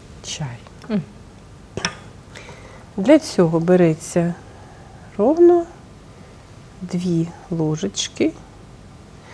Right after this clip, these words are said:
Speaker 1: Зазвичай майстер робить отак. І по цьому звуку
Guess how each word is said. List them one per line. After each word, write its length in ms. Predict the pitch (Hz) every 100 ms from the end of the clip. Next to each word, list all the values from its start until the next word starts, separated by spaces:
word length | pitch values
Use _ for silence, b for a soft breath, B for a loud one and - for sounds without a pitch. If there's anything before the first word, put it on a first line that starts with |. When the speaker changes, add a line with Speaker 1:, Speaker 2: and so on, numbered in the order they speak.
| B B
Speaker 1:
Зазвичай 560 | - 180 180 180 214 202
майстер 460 | 175 160 156 -
робить 340 | 160 151 151 -
отак. 280 | 156 - - - - - - - - - - - - - B B B B B
І 260 | - 175 170 -
по 80 | 165
цьому 340 | - 160 156
звуку 640 | 156 180 294 - 247 247